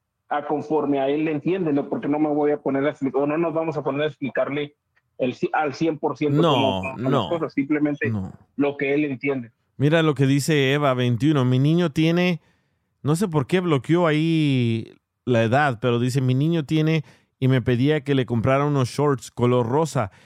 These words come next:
Speaker 2: y le dije, "¿Eres niño o niña?". Ya me dio miedo con esta ley. <laughs> Hola, Diana, bienvenida. Sí, está muy, está muy, muy peligrosa esta nueva ley, pero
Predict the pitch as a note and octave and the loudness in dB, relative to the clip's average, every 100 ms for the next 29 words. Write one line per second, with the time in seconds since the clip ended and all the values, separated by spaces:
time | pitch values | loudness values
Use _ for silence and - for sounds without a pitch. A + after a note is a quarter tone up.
0 | _ - B2+ C#3 C3+ C#3 D#3 C#3 D3 F#3 | _ 2 2 4 2 2 2 0 2 2
1 | F#3+ D#3+ D3 D#3+ B2+ - _ _ _ _ | 2 2 2 2 0 -2 _ _ _ _
2 | _ _ _ - C3 C#3 D3 C3 C3+ C3 | _ _ _ -4 0 2 2 2 2 2
3 | C3+ C3 A#2+ A#2+ A#2 A2+ A#2+ B2 A2 - | 2 0 0 -2 0 0 2 2 2 2
4 | D#3 C#3 C#3 B2+ - D3 F3 D3+ G2+ C#3 | 2 2 0 -2 -4 -10 -10 -8 -2 0
5 | F3+ F#3 F3 E3 E3 E3+ D#3+ D3+ C#3 D3 | 2 2 2 2 0 0 0 0 0 2
6 | D#3+ C3+ E3+ D3+ E3+ G3+ A3 G#3+ - - | 0 0 0 0 0 2 2 0 -4 -20
7 | _ _ B2+ B2 F#3+ G#3 G#3+ A3+ G#3 F#3 | _ _ -2 0 2 2 2 2 2 2
8 | F#3+ F#3 D#3+ C#3 E3 D#3+ E3 D3 D#3 D3+ | 2 2 2 2 2 2 0 0 0 2
9 | D3 D3 D#3 D3+ C3+ | 2 0 0 0 0